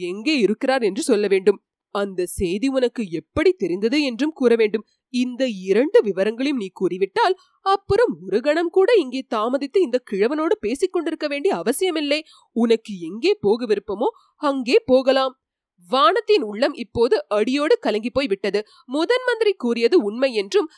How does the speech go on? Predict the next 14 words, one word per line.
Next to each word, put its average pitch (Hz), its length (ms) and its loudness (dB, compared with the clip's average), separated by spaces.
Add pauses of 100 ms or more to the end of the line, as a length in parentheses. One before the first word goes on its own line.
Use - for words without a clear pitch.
(120)
தன்னுடைய 320 500 0
அறியாமையினால் 311 800 0
இளவரசரை 294 640 0
காட்டிக் 262 400 0
கொடுத்து 233 260 -2
விட்டதாகவும் 247 600 -2
உணர்ந்தாள். 208 480 -2 (260)
தான் 208 240 4
செய்துவிட்ட 208 500 -2
குற்றத்துக்கு 285 580 -6
பிராயச்சித்தம் 240 580 -2
உண்டா? 208 220 0 (260)
கிடையவே 247 480 0
கிடையாது. 214 440 2